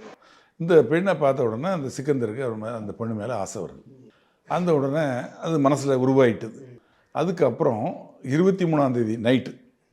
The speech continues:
அதாவது இந்த ஜனவரி இருபத்தி மூணு நைட்டு, இவரோட நண்பர்கள், யாரு, சிக்கந்தரோட நண்பர்கள் ஒரு நாலு பேர், அஞ்சு பேர் சேர்ந்து ஒண்ணா தண்ணி அடிக்கிறாங்க. தண்ணி அடிக்கிறப்போ உளருவாங்கல்ல, அப்போ உளர்ற, "அது மாதிரி ஒரு பொண்ணு இருக்கு, வாங்கடா போகலாம்"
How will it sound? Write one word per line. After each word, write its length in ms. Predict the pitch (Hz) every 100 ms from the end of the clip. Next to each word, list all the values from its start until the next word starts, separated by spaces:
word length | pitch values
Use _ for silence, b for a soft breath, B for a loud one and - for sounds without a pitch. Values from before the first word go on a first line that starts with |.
| _ _ -
அதாவது 260 | 120 131
இந்த 120 | 135
ஜனவரி 360 | 107 117 127 127
இருபத்தி 360 | 120 120 113 110
மூணு 180 | 110 101
நைட்டு, 480 | 110 117 101 98 - _ b b b
இவரோட 420 | 143 190 190 190
நண்பர்கள், 460 | 156 131 113 107 -
யாரு, 460 | 120 120 127 131 131
சிக்கந்தரோட 520 | 139 180 175 156 143
நண்பர்கள் 600 | 123 120 113 113 131 285 -
ஒரு 220 | 143 151
நாலு 280 | 139 127 123
பேர், 300 | 120 123 - -
அஞ்சு 200 | 113 107
பேர் 120 | 123
சேர்ந்து 420 | - 113 104 156
ஒண்ணா 160 | 120 131
தண்ணி 260 | 113 110
அடிக்கிறாங்க. 420 | 117 104 87 76 - _ _ _ _ b
தண்ணி 260 | 143 180
அடிக்கிறப்போ 680 | 175 127 117 135 196 143 131 -
உளருவாங்கல்ல, 720 | 143 151 147 127 120 139 98
அப்போ 320 | - 120 160 127
உளர்ற, 220 | 127 120
"அது 100 | 117
மாதிரி 160 | 117 117
ஒரு 120 | 110
பொண்ணு 220 | 104 113
இருக்கு, 540 | 107 98 101 101 82 _ b b b
வாங்கடா 360 | 113 113 107
போகலாம்" 500 | 92 98 95 92 82